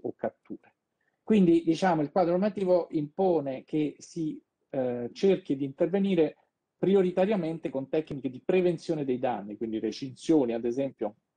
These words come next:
dei comparti, eh, agricoli, e, e solo una volta verificata l'inefficacia di queste tecniche si possa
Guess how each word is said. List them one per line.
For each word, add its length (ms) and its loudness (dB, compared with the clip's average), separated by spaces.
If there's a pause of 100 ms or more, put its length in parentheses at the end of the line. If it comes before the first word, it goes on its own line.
(600)
dei 220 0
comparti, 800 -2
eh, 420 -6
agricoli, 760 0 (380)
e, 220 -6
e 100 2
solo 600 0
una 180 -8
volta 420 -6
verificata 880 -6
l'inefficacia 840 -6
di 100 -20
queste 320 -6
tecniche 520 -6
si 180 -8
possa 540 -8